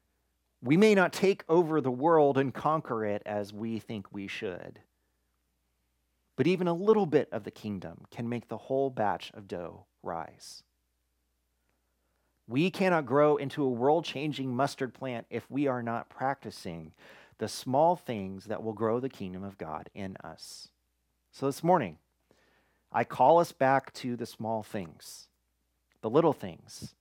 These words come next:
that make us who we are and that grow the kingdom within each of us.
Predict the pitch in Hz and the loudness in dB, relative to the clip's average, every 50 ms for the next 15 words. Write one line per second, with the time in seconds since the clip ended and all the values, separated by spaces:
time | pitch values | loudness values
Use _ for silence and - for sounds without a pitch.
0 | _ _ _ _ _ _ _ _ _ _ _ _ - 107 107 117 131 151 147 156 | _ _ _ _ _ _ _ _ _ _ _ _ -6 -4 -2 0 -2 0 0 0
1 | 143 139 - - - 156 151 139 143 143 135 - - 104 95 95 92 - - - | 0 0 -2 -4 -4 -2 -2 -2 -2 -4 -4 -4 -4 -2 -2 -2 -4 -6 -10 -12
2 | - - 113 113 117 113 117 110 98 107 107 110 120 117 107 101 98 95 90 98 | -10 -8 -6 -4 -4 -6 -6 -6 -6 -4 -2 0 0 0 0 -2 -4 -6 -10 -14
3 | - - - 120 113 101 101 95 92 95 101 101 101 110 104 98 98 104 95 - | -14 -12 -10 -8 -8 -6 -8 -8 -10 -10 -12 -12 -10 -10 -10 -8 -8 -10 -10 -12
4 | - 85 - - - - - - - - | -14 -16 -16 -18 -18 -18 -18 -16 -16 -18